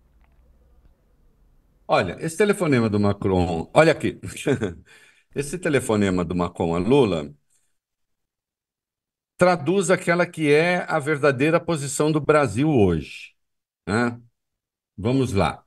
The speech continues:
Você tava lá vendo leão, girafa, hipopótamo, lá na África do Sul,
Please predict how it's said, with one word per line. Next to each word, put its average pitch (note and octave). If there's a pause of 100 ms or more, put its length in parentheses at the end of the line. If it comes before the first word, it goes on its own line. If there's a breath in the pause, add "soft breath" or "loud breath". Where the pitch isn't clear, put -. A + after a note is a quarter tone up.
(680)
Você F#3+
tava B2
lá G#2+
vendo F#2+
leão, G#2+
girafa, G2
hipopótamo, G#2+
lá A2
na G2
África -
do D2+
Sul, E3